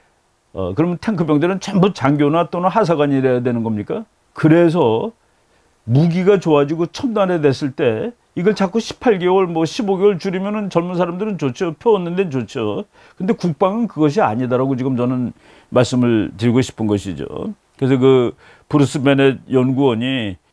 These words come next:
병력 자원이 급격히 줄면 첨단 기술이 도입된다 해도 병력 공백을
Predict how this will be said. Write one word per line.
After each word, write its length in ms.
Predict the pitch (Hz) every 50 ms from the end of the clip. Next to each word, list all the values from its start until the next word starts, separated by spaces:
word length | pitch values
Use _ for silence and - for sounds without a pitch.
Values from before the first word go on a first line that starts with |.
| - - -
병력 380 | - 139 151 151 151 143 -
자원이 340 | - 151 135 143 160 170 160
급격히 460 | - - 180 156 - 208 185 170 185 156
줄면 500 | - 143 131 143 156 156 143 117 98 - _
첨단 520 | - - - 240 208 170 180 175 175 175 147
기술이 380 | 147 127 135 160 156 180 175 -
도입된다 560 | - 139 143 139 135 - 143 131 131 135 147
해도 500 | 139 143 131 117 104 98 107 123 233 - _ _ -
병력 420 | - 131 139 151 151 156 147 -
공백을 540 | 143 139 127 127 135 131 160 180 196 220